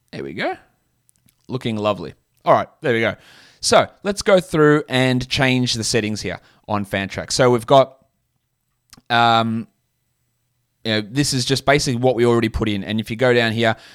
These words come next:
you can see the different, uh, scoring types. You've got rotisserie, points-based, head-to-head points, head-to-head most categories. But we're doing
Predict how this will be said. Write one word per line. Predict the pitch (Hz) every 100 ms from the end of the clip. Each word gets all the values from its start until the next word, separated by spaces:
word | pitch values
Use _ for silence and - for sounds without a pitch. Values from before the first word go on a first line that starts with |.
| -
you | 104
can | 117 107
see | - 113
the | 104
different, | 104 123 117 104 -
uh, | 104 104
scoring | - - 110 110
types. | 107 98 92
You've | 82
got |
rotisserie, | 90 107 143 131 131 123
points-based, | - 113 110 - 107 104 -
head-to-head | - 139 127 107 95
points, | - 101 98 -
head-to-head | 110 101 104
most | 95 92 -
categories. | 98 69 - -
But | 135
we're | 160
doing | 131 117